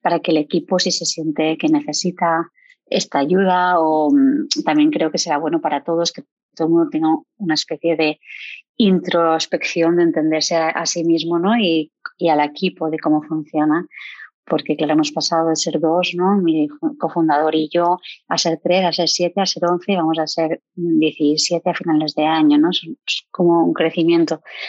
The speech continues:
que todo el mundo crece, ¿no? Y te tienes que adaptar muy rápido y si hay expertos que ya saben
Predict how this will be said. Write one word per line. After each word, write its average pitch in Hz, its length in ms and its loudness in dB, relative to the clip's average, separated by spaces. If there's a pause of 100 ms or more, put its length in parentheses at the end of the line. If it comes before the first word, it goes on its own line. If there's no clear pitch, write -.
(140)
que - 100 -2
todo 170 200 2
el 175 80 2
mundo 165 440 2
crece, 170 360 0
¿no? 190 120 0
Y 226 60 2
te 190 80 -4
tienes 165 220 -2
que 175 100 -6
adaptar 165 420 -2
muy 165 120 4
rápido 175 500 -2
y 185 320 -2 (120)
si - 180 -4
hay 156 80 2
expertos 180 580 -4
que 160 140 -6
ya 156 100 0
saben 160 400 0